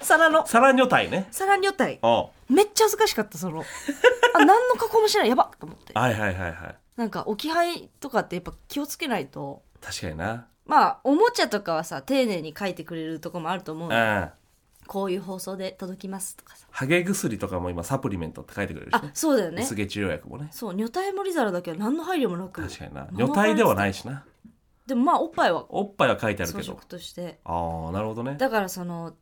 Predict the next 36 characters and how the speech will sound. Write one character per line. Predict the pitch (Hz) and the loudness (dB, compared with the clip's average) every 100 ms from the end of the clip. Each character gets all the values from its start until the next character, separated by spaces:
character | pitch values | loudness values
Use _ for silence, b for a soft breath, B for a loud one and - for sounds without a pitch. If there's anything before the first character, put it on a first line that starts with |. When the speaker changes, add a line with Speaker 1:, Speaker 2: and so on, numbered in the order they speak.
| _ | _
Speaker 1:
ね、 | 220 233 202 | -2 0 0
あ | 180 | -6
の、 | 170 160 | -8 -12
ち | - - - | -12 -12 -12
っ | |
ち | - 220 | -6 -4
ゃ | |
い | 185 151 - | -4 -8 -8
天 | 240 226 | -2 -2
使 | 202 160 | -2 -6
が | 143 127 - | -6 -6 -8
お | 180 | -8
し | 185 262 | -6 -6
っ | |
こ | - | -8
し | 185 | -10
て | 180 | -8
る | 190 | -8
み | 180 | -8
た | |
い | 147 | -8
な | |
灰 | 160 180 185 | -6 -6 -4
皿 | 196 185 | -4 -4
と | - | -8
か、 | - | 4
Speaker 2:
は | 196 | 6
い | 202 | 6
は | |
い | 156 | 6
は | |
い | |
は | |
い。 | |
Speaker 1:
あ | |
れ | 127 | 4